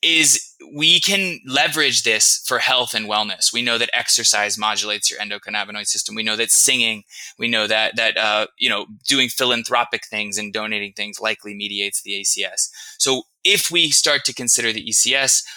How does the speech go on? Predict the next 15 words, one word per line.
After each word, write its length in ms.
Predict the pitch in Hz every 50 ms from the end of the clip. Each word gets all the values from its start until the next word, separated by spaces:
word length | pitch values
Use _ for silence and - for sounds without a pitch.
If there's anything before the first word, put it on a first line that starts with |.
| - -
we 80 | 139 139
can 140 | 147 147
just 160 | 131 123 - -
become 440 | 120 - 123 113 107 104 101 104 - -
healthier 440 | - 120 117 110 - - 110 107
humans 540 | 101 - - 113 107 104 104 101 98 - - -
and 240 | 117 117 117 113 113 -
therefore, 300 | 127 127 - - 123 -
or 200 | - 135 131 120
help 220 | - 143 143 -
our 120 | 131 127
patients 560 | - - - 113 107 - 104 98 95 - - -
become 240 | 107 - - 98 95
healthier 360 | 101 101 98 - - 101 98
humans 500 | 92 101 208 101 101 98 98 98 - -